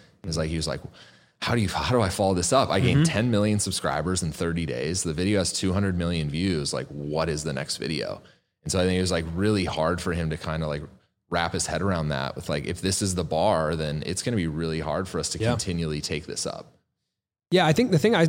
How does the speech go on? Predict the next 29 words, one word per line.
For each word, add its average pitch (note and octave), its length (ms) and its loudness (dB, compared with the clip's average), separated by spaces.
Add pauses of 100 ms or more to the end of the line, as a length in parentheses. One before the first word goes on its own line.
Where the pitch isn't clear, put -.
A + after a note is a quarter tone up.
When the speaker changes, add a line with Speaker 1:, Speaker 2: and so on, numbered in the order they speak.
(100)
Speaker 2:
I D3 100 6
noticed, C#3+ 560 6
um, B2 500 4 (420)
in D3 100 4
the A#2+ 60 4
beginning C#3 240 8
of C3 60 6
this B2+ 160 2
year A#2+ 220 2
with A2 160 0
Jimmy A2+ 280 0
is, A2 120 0
like, A2+ 180 -2
he A2+ 120 -4
was G#2+ 160 -2 (240)
uploading B2+ 600 4 (100)
significantly C3+ 560 4
less A#2+ 320 0
on A#2 140 -2
the A2 60 2
main G#2+ 200 0
channel, G#2 280 -4
right? G#2 240 -2 (260)
Speaker 1:
Mm. E3+ 40 -4
Speaker 2:
But F#3 560 2
at - 60 -20
the - 80 -8
same G3 260 4
time, G2+ 400 2